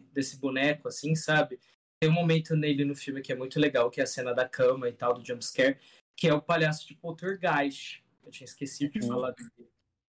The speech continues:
Speaker 1: É, que antecede Chuck e tudo mais, sabe? É, é, são poucas as cenas do palhaço, mas eu acho que o remake criou um palhaço tão idiota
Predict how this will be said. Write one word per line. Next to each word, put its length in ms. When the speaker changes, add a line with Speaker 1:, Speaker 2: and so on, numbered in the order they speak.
Speaker 1:
É, 320
que 340
antecede 640
Chuck 600
e 20
tudo 260
mais, 300
sabe? 420
É, 640
é, 240
são 260
poucas 380
as 100
cenas 280
do 100
palhaço, 580
mas 220
eu 100
acho 280
que 100
o 60
remake 460
criou 360
um 60
palhaço 340
tão 100
idiota 480